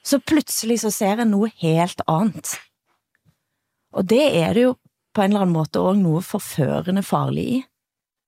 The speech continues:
For plutselig der så er det kun stesøstrene ser. Og jeg har glemt Askepott.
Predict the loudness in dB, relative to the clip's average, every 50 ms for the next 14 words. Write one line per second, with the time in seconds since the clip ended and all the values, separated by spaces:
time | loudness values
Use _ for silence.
0 | _ _ _ _ _ _ _ _ _ _ _ _ _ _ -2 -2 0 0 0 0
1 | -2 0 2 2 4 4 4 4 2 2 0 -2 0 0 2 2 0 -2 _ _
2 | _ _ _ _ _ _ 0 0 2 2 0 -2 -4 -2 0 2 2 2 2 0
3 | -2 -2 -2 -2 -2 -2 -2 -4 -4 -4 -4 -6 -4 -2 0 0 0 0 0 -2
4 | -2 -2 -4 -8 -14 _ _ _ _ _ _ _ _ _ _ _ _ _ _ _
5 | _ _ _ _ _ -2 0 2 4 2 2 2 2 2 2 2 0 2 2 2
6 | 2 2 0 -2 -4 -6 -6 -6 -4 -4 -4 -4 -2 -4 -4 -4 _ -14 -16